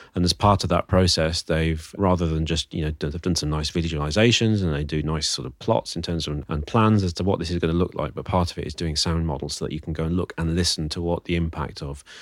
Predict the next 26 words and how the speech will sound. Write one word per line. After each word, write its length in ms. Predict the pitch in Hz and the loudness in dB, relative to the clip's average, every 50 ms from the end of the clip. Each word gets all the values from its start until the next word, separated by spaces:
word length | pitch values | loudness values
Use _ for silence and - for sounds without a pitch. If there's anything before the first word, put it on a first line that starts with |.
| - - - - - - | -18 -20 -20 -16 -10 -4
changing 380 | - - 90 92 85 78 80 | 0 2 2 2 0 0 -4
the 60 | 78 | -4
direction 500 | 73 80 78 78 82 87 - - - - | -2 -2 0 0 0 0 -2 -2 -4 -6
of 80 | 78 73 | -6 -6
the 80 | 76 71 | -4 -2
road 280 | 82 82 82 82 78 | 0 0 2 0 0
is 120 | 76 73 - | -2 -6 -6
going 180 | - 73 78 | -6 -6 -6
to 100 | 78 - | -6 -6
be, 360 | - 85 76 71 71 76 71 | -6 -6 -4 -4 -4 -6 -6
because 340 | - - - - 78 76 - | -6 -6 -4 -2 -2 -2 0
you 80 | 82 78 | 0 0
may 160 | 78 82 87 | 0 0 2
live 160 | 80 87 87 | 2 2 0
very 240 | 82 82 92 87 85 | 0 0 0 0 0
close 300 | 85 - 90 90 85 - | 0 0 0 0 0 0
by 260 | - - 104 107 101 | 0 2 2 4 4
and 140 | 90 82 78 | 2 2 0
suddenly 260 | - - 85 82 85 | -2 -2 -2 -2 -2
that 160 | 80 80 78 | -2 -2 -2
road 380 | 69 87 92 90 90 90 87 78 | 0 2 2 4 4 2 2 0
that 80 | 82 78 | -2 -2
wasn't 500 | 78 90 95 104 101 110 76 73 - - | 0 2 2 2 4 2 0 -2 -4 -6
close 280 | - 82 80 78 - | -2 -2 -2 0 -2
to 120 | - - 78 | -4 -4 -2
you, 240 | 78 80 92 113 | 0 0 0 -2